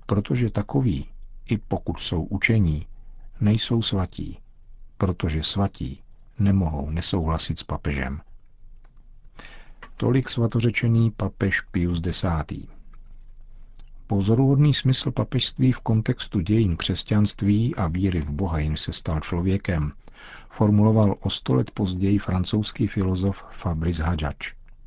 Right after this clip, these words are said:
"Papež", píše, "je nejzazším bodem vtělení, materiální protiváhou jakékoliv ideologie.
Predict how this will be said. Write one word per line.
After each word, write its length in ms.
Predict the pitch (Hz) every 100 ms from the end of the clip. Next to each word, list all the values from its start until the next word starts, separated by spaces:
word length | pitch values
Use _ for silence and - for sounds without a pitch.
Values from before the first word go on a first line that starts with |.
| - - - - - - - - -
"Papež", 600 | 85 - 104 - - - -
píše, 420 | - 76 - 90 - - - - - - - -
"je 120 | 87
nejzazším 840 | 85 104 107 123 - - 123 113
bodem 380 | 90 92 104 104
vtělení, 640 | - - 90 78 67 67 - - - - - - - -
materiální 800 | 85 90 - 110 110 110 110 85
protiváhou 840 | - 95 - 104 98 98 92 95
jakékoliv 600 | 82 85 107 101 98 98 -
ideologie. 680 | 92 90 73 73 76 73